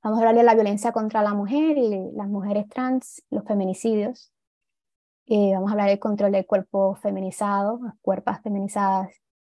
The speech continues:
y la religión impuesta por la colonización, y la lucha multisectorial y las contribuciones de las mujeres a la lucha por-, anticolonial. Así que no es todo un asunto de hombres,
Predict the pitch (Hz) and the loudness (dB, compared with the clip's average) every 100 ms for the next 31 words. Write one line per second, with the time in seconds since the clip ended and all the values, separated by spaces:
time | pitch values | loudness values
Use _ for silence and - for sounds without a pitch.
0 | - 247 277 277 277 302 302 269 247 311 | 2 4 6 6 6 4 4 2 2 2
1 | 214 214 226 220 214 214 214 214 220 220 | 0 -2 -2 -2 -2 -2 -2 -2 -2 -4
2 | 220 240 - 214 214 - - - - 339 | -4 -4 -4 -6 -6 -10 -20 -20 0 2
3 | 381 277 269 294 277 269 247 240 240 226 | 6 6 4 4 4 4 0 0 0 0
4 | 220 247 240 226 208 220 214 202 214 208 | 2 0 -2 -6 -2 -2 -2 -4 -2 -2
5 | 214 214 196 202 214 - - _ _ - | -4 -4 -2 0 0 -4 -18 _ _ -8
6 | 202 214 202 196 202 - 220 208 208 196 | -2 0 2 0 -2 -2 -6 -2 -2 -4
7 | - 214 220 208 202 202 202 190 226 - | -4 -4 -2 0 2 2 -2 -4 -8 -14
8 | 196 214 214 214 196 - 226 214 214 208 | -4 -4 0 0 0 -4 0 2 4 2
9 | 202 _ _ _ 220 208 202 214 202 220 | 0 _ _ _ -6 -6 -4 -4 0 4
10 | 233 226 208 220 311 - | 4 2 0 0 0 -4